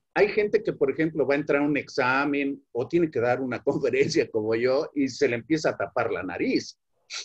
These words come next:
y empieza a jalar moco. O sea,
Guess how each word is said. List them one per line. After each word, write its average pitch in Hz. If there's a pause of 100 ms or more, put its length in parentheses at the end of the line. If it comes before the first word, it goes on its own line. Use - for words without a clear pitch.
(120)
y 135
empieza 147
a -
jalar 117
moco. 120 (220)
O -
sea, 135